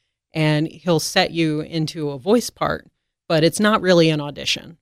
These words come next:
It's more just to get the feeling of where the upper and the lower end of your voice, so that you can be put in a section that you'll feel comfortable and,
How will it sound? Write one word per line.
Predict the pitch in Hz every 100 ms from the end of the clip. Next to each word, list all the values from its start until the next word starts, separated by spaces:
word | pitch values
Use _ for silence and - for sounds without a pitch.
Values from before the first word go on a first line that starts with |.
| _ -
It's | 170 190
more | 185 180
just | 180 -
to | 170
get | 165 160
the | 156
feeling | - 156 156 156 151
of | 156 147 151 139
where | 165 156 156
the | 156 143
upper | 156 160
and | 147
the | 151
lower | 156 156 151 147
end | 139 160
of | 156
your | 143 135
voice, | 170 185 147 156 - _ _ _ -
so | - 165 160
that | 156 151 -
you | 175 165
can | 160
be | 143
put | 139 175 165
in | 151
a |
section | - 147 - 160 143 143
that | 143 156
you'll | 147
feel | - 160
comfortable | 139 175 156 - 143 156 151 151
and, | - 151 147 147